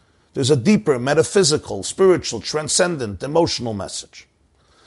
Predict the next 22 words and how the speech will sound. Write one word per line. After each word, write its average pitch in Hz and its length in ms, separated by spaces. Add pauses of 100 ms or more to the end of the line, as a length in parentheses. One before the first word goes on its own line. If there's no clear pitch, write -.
(100)
Says 131 280
the 123 140
Zohar, 151 400
"Asar 170 480
is 135 180
a 143 140
remez, 139 800 (140)
an 131 180
undite." 143 800
Undite 143 520
in 120 160
He-, 147 200
in 127 160
Yiddish 131 360
is 113 100
remez, 123 340
which 101 200
means 131 260 (540)
i-, - 120
it's 117 360
a, 123 280
a, 120 140